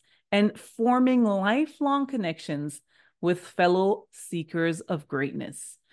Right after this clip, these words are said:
Our retreats are designed to awaken your inner intelligence and guide you towards a life of wellness and resilience. They aren't just about relaxation and rejuvenation. They're about diving deep into transformative experiences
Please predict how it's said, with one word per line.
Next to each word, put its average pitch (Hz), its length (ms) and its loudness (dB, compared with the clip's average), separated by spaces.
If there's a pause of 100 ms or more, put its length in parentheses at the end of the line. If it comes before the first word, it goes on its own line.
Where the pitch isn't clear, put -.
(340)
Our 214 280 8
retreats 185 600 -2
are 170 140 -2
designed 175 600 -2
to 180 100 -2
awaken 175 520 0
your 160 140 0
inner 226 340 -2
intelligence 165 720 -4
and 165 280 -2
guide 208 380 2
you 240 80 -2
towards 180 500 -2
a 160 80 -2
life 165 500 -2
of 143 180 -6
wellness 202 720 -2
and 202 200 -2
resilience. 156 840 -4 (140)
They 247 380 4
aren't 294 360 0
just 226 460 0
about 175 500 -2
relaxation 160 1000 -4
and 151 300 -2
rejuvenation. 151 1040 -4 (300)
They're 214 480 6
about 170 540 0
diving 240 720 0
deep 175 460 -6
into 170 200 -2
transformative 208 1040 0
experiences 147 1000 -4